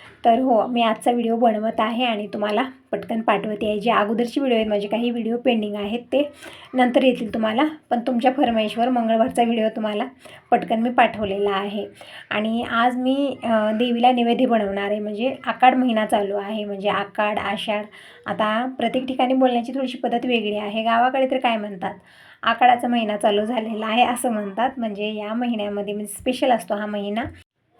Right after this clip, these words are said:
आषाढी महिन्यामध्ये एकादस असते, जे,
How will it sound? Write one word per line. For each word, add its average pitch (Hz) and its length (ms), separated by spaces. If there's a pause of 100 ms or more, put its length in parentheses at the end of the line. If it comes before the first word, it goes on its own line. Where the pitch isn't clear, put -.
(100)
आषाढी 226 400
महिन्यामध्ये 220 640 (280)
एकादस 240 460
असते, 226 340
जे, 240 220